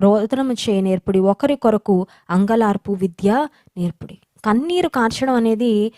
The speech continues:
అదేనా విద్య అండి? Is it a talent? మ్యూజిక్ నేర్చుకోవడం టాలెంట్, మంచిగా ఎంబ్రాయిడరీ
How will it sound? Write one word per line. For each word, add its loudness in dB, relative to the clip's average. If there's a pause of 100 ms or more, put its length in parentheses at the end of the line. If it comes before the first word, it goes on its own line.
(240)
అదేనా 2
విద్య -4
అండి? 0
Is -4
it -2
a -2
talent? -4 (260)
మ్యూజిక్ 0
నేర్చుకోవడం -4
టాలెంట్, -2 (880)
మంచిగా 2
ఎంబ్రాయిడరీ 0